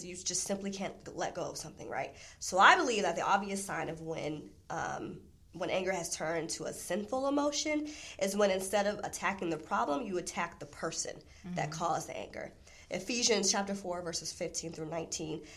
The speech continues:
Speaker 1: says that we are to speak the truth in love and use our words to build others up and not allow rotten or destructive words to pour from our lips. 'Cause unfortunately,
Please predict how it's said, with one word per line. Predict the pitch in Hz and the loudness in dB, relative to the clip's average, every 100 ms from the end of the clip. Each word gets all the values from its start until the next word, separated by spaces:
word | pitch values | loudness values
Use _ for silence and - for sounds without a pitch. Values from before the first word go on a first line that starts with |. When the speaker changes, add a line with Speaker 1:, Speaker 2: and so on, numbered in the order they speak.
| - | -14
Speaker 1:
says | - - 165 185 | -4 2 2 2
that | 131 | -2
we | 170 | -2
are | 180 | -4
to | 175 | -4
speak | - 202 196 | -6 -6 -8
the | 170 | -2
truth | - 247 226 - - | 0 0 -2 -6 -6
in | 170 170 | -4 -2
love | 175 147 131 - | 2 2 0 -4
and | 175 180 | -6 -4
use | 202 185 | -2 -2
our | 170 | -2
words | 165 170 165 165 | -2 0 0 -2
to | - | -6
build | 165 170 170 | -4 -2 -2
others | - 151 156 - | -2 -6 -6 -6
up | - 139 - - - - | -4 -4 -6 -18 -10 -4
and | 175 | 0
not | 180 165 | 2 2
allow | 170 170 165 | 0 -2 -2
rotten | 165 170 147 175 | -2 -2 -2 -4
or | |
destructive | 165 165 160 - 165 | -6 -6 -6 -8 -8
words | 165 208 185 185 | -2 0 0 -2
to | - 196 | -4 -8
pour | - - 180 180 | -12 -4 -2 -2
from | 175 156 | -4 -4
our | 135 123 120 | -4 -6 -4
lips. | 151 - - - - - - - | -4 -4 -10 -12 -16 -20 -20 -6
'Cause | - 170 | -2 0
unfortunately, | 160 - 440 466 - 180 151 151 | 0 6 10 10 8 4 0 -2